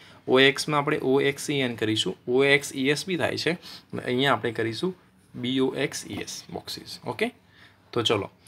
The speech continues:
હવે આગળ જોઈએ. મેન અને એમ એ એન મેન અને એમ ઈ એન મેન તો તમને યાદ હશે કે એમ એ એન મેન છે, તો ત્યાં કરવાનું છે એમ ઈ એન મેન. પછી ડબલ્યુ ઓ એમ ઈ એન હતું, ડબલ્યુ ઓ એમ એ એન, વુમન,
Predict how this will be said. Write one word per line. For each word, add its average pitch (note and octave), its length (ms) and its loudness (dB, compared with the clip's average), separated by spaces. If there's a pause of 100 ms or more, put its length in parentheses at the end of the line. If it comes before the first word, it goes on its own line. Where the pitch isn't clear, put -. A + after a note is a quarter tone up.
(140)
હવે C#3 160 6
આગળ C#3+ 240 6
જોઈએ. D3 260 -4
મેન B2+ 440 0
અને C3 260 -4 (420)
એમ C3 220 2
એ C#3 80 4
એન C#3 180 2
મેન C3+ 220 2
અને C3 140 0
એમ B2+ 260 -2
ઈ C3 100 2
એન B2+ 80 -2
મેન A#2+ 160 0
તો B2+ 100 0
તમને B2 220 -4
યાદ G#2+ 240 0
હશે - 260 -6 (460)
કે A#2 80 0 (180)
એમ A#2+ 140 2
એ C3+ 100 2
એન C3+ 180 2
મેન C3 300 0
છે, D#3+ 180 -2 (840)
તો C3 100 2
ત્યાં B2 220 4
કરવાનું B2 340 -4
છે - 180 -8
એમ B2 240 -2
ઈ A#2 120 -2
એન G2+ 160 -2
મેન. F#2+ 220 -8 (580)
પછી - 260 -2
ડબલ્યુ C3 560 4
ઓ C3+ 180 2
એમ A#2+ 240 0
ઈ A2 100 0
એન G#2 180 -2
હતું, C#3+ 240 -6 (220)
ડબલ્યુ A#2+ 600 -2
ઓ C3+ 140 2 (180)
એમ A2 240 0
એ A2+ 100 -6 (100)
એન, G2+ 160 -6 (280)
વુમન, A2 360 -2